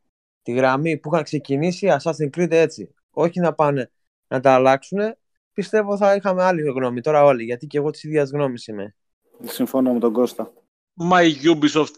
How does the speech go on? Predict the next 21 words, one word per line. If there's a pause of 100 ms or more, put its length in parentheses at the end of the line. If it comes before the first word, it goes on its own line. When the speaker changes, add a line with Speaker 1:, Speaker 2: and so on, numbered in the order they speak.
Speaker 3:
τι
ιδέα
έχει
από
R
P
G,
ρε
παιδιά,
δηλαδή,
τώρα,
εντάξει,
τώρα,
αυτό
το
πράγμα
δεν
ήταν
R
P
G.